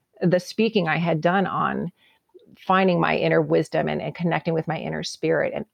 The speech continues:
all of that, none of it was a lie. It was so truth, truthful, but I didn't feel that I could step out there and be really authentic in what I wanted to say until I was living completely authentically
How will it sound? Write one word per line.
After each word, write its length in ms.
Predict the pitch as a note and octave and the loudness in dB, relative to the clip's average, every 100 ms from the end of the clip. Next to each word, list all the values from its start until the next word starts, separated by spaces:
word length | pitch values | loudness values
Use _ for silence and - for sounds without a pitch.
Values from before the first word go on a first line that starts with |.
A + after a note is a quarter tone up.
| - | -4
all 220 | G3 A#3+ | 2 2
of 100 | G3 | 2
that, 300 | F3 C#3+ - | 2 0 0
none 240 | F3 A#3 | -2 0
of 100 | C4 | 2
it 120 | F#3+ - | 0 0
was 120 | D#3 | -4
a 60 | |
lie. 320 | D#3+ D#3 G3 E3+ | -2 0 2 0
It 140 | - | 0
was 140 | - | -2
so 420 | - - - B3 C4 | -6 -6 2 2 2
truth, 360 | - E3 D3 _ _ - | -2 0 0 _ _ -2
truthful, 360 | D#3+ - D3+ | -2 0 0
but 120 | D#3 | 2
I 60 | D#3+ | 0
didn't 260 | D#3+ A#3 A#3+ | 2 0 0
feel 200 | A3 G3 | 0 4
that 80 | |
I 80 | F3 | 2
could 160 | F3 - | 2 -6
step 240 | - F3+ | -4 -2
out 160 | E3+ E3+ | 0 0
there 100 | D#3+ | 0
and 60 | D3+ | 0
be 100 | D3 | 0
really 380 | D3+ F#3+ G#3+ | 2 4 4
authentic 480 | F#3+ F3 F#3+ F#3 F3 | 2 2 0 0 0
in 100 | E3 | -2
what 100 | D#3+ | 0
I 60 | D#3+ | 0
wanted 220 | D#3 D#3+ | 0 -4
to 60 | D#3+ | -6
say 380 | - F3 E3+ E3+ - _ - | 0 2 2 -2 -18 _ -10
until 280 | E3 D#3+ - | -4 -4 0
I 160 | E3 F3 | 2 4
was 180 | E3+ E3 | 4 2
living 260 | D#3+ D#3+ | 2 0
completely 460 | D#3 D#3 - D#3 D#3 | -4 -6 -2 0 0
authentically 720 | D3+ D#3+ D#3 - - D3+ | -2 -4 -6 -6 -4 -4